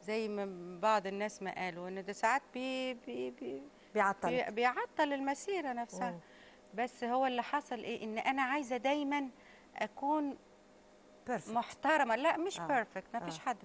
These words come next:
Speaker 1: perfect.
Speaker 2: مم.
Speaker 1: عايزة أكون محترمة في عيون الناس، يشوفوني
Speaker 2: آه.
Speaker 1: دايما في أعمال أبقى يعني عند حسن ظنهم.
Speaker 2: مم.
Speaker 1: آه، وكل ما بكبر، كل ما ال-، الشعور ده بيزيد عندي.
Speaker 2: مسؤولية تزيد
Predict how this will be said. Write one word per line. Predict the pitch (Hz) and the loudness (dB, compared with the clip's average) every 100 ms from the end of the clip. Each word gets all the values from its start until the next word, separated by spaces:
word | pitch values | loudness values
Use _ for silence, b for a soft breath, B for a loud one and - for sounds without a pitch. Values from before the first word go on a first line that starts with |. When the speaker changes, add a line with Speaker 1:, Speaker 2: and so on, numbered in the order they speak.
| - | -6
Speaker 1:
perfect. | 180 - - - | -6 -6 -16 -14
Speaker 2:
مم. | 165 B B B B | -14 B B B B
Speaker 1:
عايزة | - 294 277 254 | 2 2 4 4
أكون | 220 - 311 277 | 4 2 0 0
محترمة | - - 311 254 | 0 4 6 6
في | 220 - 208 | 2 -2 0
عيون | 196 196 214 220 | 2 2 0 -4
الناس، | 196 185 175 - | -4 -4 -6 -6
يشوفوني | - 220 302 294 | -10 -4 -2 2
Speaker 2:
آه. | |
Speaker 1:
دايما | 277 285 247 | 4 4 2
في | - | 2
أعمال | 220 214 214 233 277 262 - - - | 2 4 2 4 4 2 -6 -2 0
أبقى | 220 - 214 208 - | 2 4 6 4 2
يعني | 202 208 208 B B B - | 0 0 -2 B B B 0
عند | 285 285 | 2 2
حسن | 339 339 247 | 2 0 -2
ظنهم. | 208 202 196 180 160 151 - | -2 -2 -2 -4 -6 -14 -14
Speaker 2:
مم. | 190 180 165 - - - - | -8 -8 -8 -12 -20 -14 -6
Speaker 1:
آه، | 208 214 214 208 202 202 190 | -2 0 2 2 2 0 -2
وكل | - 220 - 392 381 349 | -6 -8 -2 4 6 6
ما | 302 | 6
بكبر، | 277 370 - 320 302 | 6 4 6 6 6
كل | - 349 320 | 2 2 4
ما | 285 | 2
ال-، | 262 240 240 | 0 -2 -4
الشعور | - 214 208 - 254 302 277 | -4 -4 -6 0 4 4 6
ده | 294 | 4
بيزيد | 240 240 208 277 220 | 4 -2 0 0 2
عندي. | 208 190 185 170 | 2 2 0 -4
Speaker 2:
مسؤولية | 190 - 196 214 190 | -8 -6 -2 0 0
تزيد | 170 - 180 | -2 -4 -8